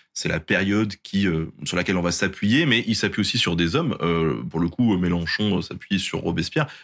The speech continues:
Pourquoi un personnage en particulier ? Parce que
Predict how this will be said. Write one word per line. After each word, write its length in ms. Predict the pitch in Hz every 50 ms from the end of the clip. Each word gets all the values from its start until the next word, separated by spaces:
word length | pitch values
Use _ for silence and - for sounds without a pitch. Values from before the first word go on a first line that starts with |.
| _ _
Pourquoi 240 | - - - 180 135
un 60 | 104
personnage 560 | 95 - 113 - - - 110 113 127 107 -
en 80 | 90 85
particulier ? 960 | - - - - - - - - 117 - - - 101 101 98 101 104 107 - _ _ _ - _ _
Parce 80 | -
que 40 | -